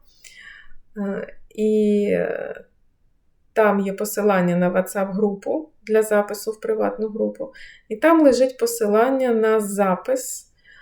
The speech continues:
Е, правда, запис, на жаль, середина уроку не записалася.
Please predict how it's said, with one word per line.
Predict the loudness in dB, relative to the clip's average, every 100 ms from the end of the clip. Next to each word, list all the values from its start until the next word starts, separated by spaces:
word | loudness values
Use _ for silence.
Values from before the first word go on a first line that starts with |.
| -20 _ -4
Е, | -2 0 -2 0
правда, | 4 4 6 4 4
запис, | 4 4 4 -2 0
на | -2
жаль, | 0 4 4
середина | 2 -4 -4 -2 0 2 2
уроку | 0 0 0
не | 0 0
записалася. | -2 -6 -10 -10 -10 -10 -12